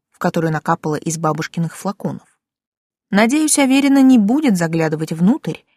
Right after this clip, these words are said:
и мне не придётся ничего придумывать. К счастью, всё получилось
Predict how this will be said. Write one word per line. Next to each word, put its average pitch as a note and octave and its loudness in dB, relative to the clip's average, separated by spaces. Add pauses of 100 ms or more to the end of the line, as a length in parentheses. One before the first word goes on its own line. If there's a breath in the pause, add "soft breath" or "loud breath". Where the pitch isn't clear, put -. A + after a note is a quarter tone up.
(180)
и C4 6
мне B3+ 8
не A#3 8
придётся G#3+ -2
ничего D3+ -8
придумывать. - -6 (1120)
К - -18
счастью, C#4 -2
всё - -2
получилось A3 -4